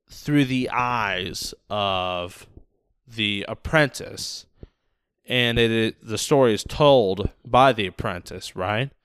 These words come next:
It's kinda like reading the apprentice's journal of everything that happened, right? So it's like an autobiography. You feel me? I guess so.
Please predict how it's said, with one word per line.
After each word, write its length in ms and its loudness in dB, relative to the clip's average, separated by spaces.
It's 180 -6
kinda 240 4
like 480 4
reading 600 0
the 140 2
apprentice's 760 -6
journal 640 0
of 220 -12
everything 480 2
that 200 -2
happened, 640 -4
right? 420 -4
So 200 2
it's 200 -4
like 260 2
an 160 -6
autobiography. 1200 2
You 100 -4
feel 240 -2
me? 220 -6
I 80 2
guess 200 4
so. 300 -12